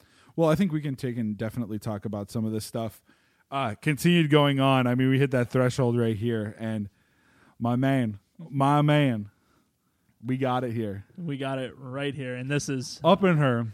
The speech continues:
Speaker 2: I don't, uh, see, we're talking, we're gonna talk some guilty pleasures right now, but I don't think this is a guilty pleasure. I think this is a pleasure. <laughs>
Speaker 1: It, it's pleasureful. It could be
Speaker 2: <laughs>
Speaker 1: guilty. It's awesome. So,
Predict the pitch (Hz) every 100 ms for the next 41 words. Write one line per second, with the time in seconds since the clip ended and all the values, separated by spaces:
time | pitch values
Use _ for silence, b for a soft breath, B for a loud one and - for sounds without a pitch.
0 | - - 240 254 202 110 - 165 - 175
1 | 147 131 _ b b b - 143 214 226
2 | 156 180 214 196 175 - 143 123 139 147
3 | 123 - 147 160 135 123 135 123 123 123
4 | 123 196 185 165 139 147 143 127 139 127
5 | 120 - 147 135 - 151 170 135 151 135
6 | 208 - 143 135 120 107 131 b b b
7 | b b 143 b b b - _ 127 139
8 | _ _ _ - 165 - - 160 165 185
9 | - 220 135 151 - 196 175 180 143 151
10 | 156 165 156 139 139 135 120 123 - 101
11 | 101 117 110